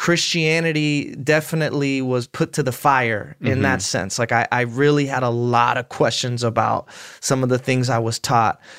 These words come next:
Speaker 1: And
Speaker 2: Well, I believe people do this with life, where,
Speaker 1: Mm-hmm.
Speaker 2: you know, you grew up with nothing, and then you start acquiring all these things, and then you
Speaker 1: Mm-hmm.
Speaker 2: think that you need to
Speaker 1: Uh-huh.
Speaker 2: have all these things to make up who you are.
Speaker 1: Yes.
Speaker 2: And then you go backwards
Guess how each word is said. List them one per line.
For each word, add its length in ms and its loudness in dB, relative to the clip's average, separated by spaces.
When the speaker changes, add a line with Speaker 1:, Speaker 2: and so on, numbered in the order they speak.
Speaker 1:
And 280 2
Speaker 2:
Well, 140 6
I 80 4
believe 460 2
people 240 -2
do 140 -2
this 220 -2
with 140 -10
life, 400 0
where, 320 4
Speaker 1:
Mm-hmm. 220 0
Speaker 2:
you 80 4
know, 200 0
you 160 -4
grew 220 2
up 160 0
with 100 -4
nothing, 460 0
and 120 0
then 80 -2
you 60 0
start 200 0
acquiring 460 2
all 120 2
these 240 -2
things, 460 0
and 100 0
then 120 2
you 80 0
Speaker 1:
Mm-hmm. 60 -2
Speaker 2:
think 200 -2
that 240 0
you 60 0
need 120 2
to 80 2
Speaker 1:
Uh-huh. 80 -2
Speaker 2:
have 180 2
all 140 6
these 240 -4
things 460 2
to 160 -2
make 240 2
up 160 2
who 140 0
you 260 0
are. 340 2
Speaker 1:
Yes. 420 -4
Speaker 2:
And 160 2
then 140 2
you 80 2
go 300 2
backwards 800 0